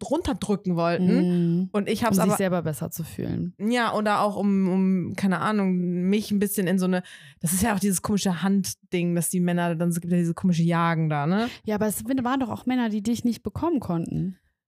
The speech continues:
Speaker 1: Äh, n-, oh, nö, wenn er nicht so blöd gewesen wäre, der war süß. Ich
Speaker 2: Ja,
Speaker 1: hab's
Speaker 2: aber
Speaker 1: halt
Speaker 2: der dich schlecht geredet hat, das war doch einer, der
Speaker 1: Ach so, der, ja, ja,
Speaker 2: Ja,
Speaker 1: ja.
Speaker 2: ja, deswegen hat er das
Speaker 1: Aber es hat auch
Speaker 2: gemacht.
Speaker 1: mal einer gemacht, den, der war hübsch. Also den, den, ich hätte Interesse an dem gehabt,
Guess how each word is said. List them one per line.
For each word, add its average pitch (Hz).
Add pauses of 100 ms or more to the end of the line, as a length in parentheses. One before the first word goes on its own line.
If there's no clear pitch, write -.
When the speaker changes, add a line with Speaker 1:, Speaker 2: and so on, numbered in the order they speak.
(280)
Speaker 1:
Äh, 214
n-, 214
oh, -
nö, 180
wenn 175
er 175
nicht 170
so 180
blöd 165
gewesen 330
wäre, 302
der 185
war 165
süß. 311 (720)
Ich 180
Speaker 2:
Ja, 208
Speaker 1:
hab's 208
Speaker 2:
aber 240
Speaker 1:
halt -
Speaker 2:
der 202
dich 185 (180)
schlecht 170
geredet 214
hat, 233
das 202
war 185
doch 190
einer, 185
der 180
Speaker 1:
Ach 180
so, 196
der, 190
ja, 196
ja, 170
Speaker 2:
Ja, 156
Speaker 1:
ja. 220
Speaker 2:
ja, 233
deswegen 185
hat 180
er 170
das 160
Speaker 1:
Aber 214
es 233
hat 254
auch 247
Speaker 2:
gemacht. 247
Speaker 1:
mal 226
einer 226
gemacht, 208
den, 185
der 180
war 170
hübsch. 175
Also 170
den, 165
den, 160
ich -
hätte 196
Interesse 180
an 175
dem 170
gehabt, 175